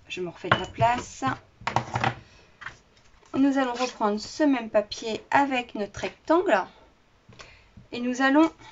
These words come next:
le coller. Alors, je devais décaler un tout petit peu pour que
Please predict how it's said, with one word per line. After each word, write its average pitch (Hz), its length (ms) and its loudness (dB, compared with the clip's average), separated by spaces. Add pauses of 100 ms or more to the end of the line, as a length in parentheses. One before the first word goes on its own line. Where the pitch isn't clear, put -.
(2000)
le 233 160 -4
coller. 277 480 -2 (1200)
Alors, 196 260 0
je 208 140 -10
devais 208 180 -6
décaler 277 320 2
un 262 140 2
tout 262 140 -12
petit - 220 -10
peu 294 200 -2
pour 233 180 -8
que - 140 -10